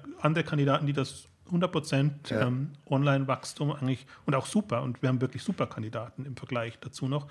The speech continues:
Speaker 1: dann sind halt solche, die das nicht so ernsthaft, hätte ich jetzt was gesagt, das ist ein bisschen fies,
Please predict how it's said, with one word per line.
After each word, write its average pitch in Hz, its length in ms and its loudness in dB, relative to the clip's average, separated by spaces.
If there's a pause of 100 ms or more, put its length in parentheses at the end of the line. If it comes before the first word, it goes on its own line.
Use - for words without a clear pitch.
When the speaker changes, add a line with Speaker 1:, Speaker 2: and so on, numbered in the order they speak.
(340)
Speaker 1:
dann 127 120 0
sind 135 180 2
halt 135 160 0
solche, 135 380 0
die 131 260 -4 (240)
das - 280 -2
nicht 139 280 2
so 127 360 0 (1200)
ernsthaft, 113 480 -4
hätte - 60 -12
ich 101 60 -8
jetzt - 120 -6
was 104 140 -6
gesagt, 101 320 -10
das - 60 -16
ist 143 160 -4
ein 117 60 -4
bisschen - 300 -12
fies, - 260 -16